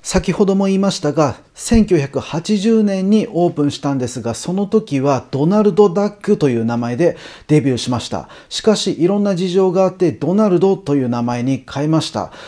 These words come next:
まあ、その後、さらに変えて、千九百八十年にびっくりドンキーという現在の名前に、えー、変えたということでございます。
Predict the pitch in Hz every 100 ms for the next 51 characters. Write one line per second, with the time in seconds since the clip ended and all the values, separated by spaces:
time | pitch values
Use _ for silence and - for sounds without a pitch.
0 | - 202 175 - 208 226 233 233 175 156
1 | 196 180 160 139 - 151 151 147 190 -
2 | 190 160 131 120 120 - 135 175 165 196
3 | 185 170 165 196 156 135 131 - 143 123
4 | 160 185 170 123 98 - 120 113 107 139
5 | 135 123 117 110 110 117 120 131 208 -
6 | - - 113 110 - 123 120 180 - 127
7 | 113 - - 113 160 160 113 104 107 107
8 | 104 123 139 - -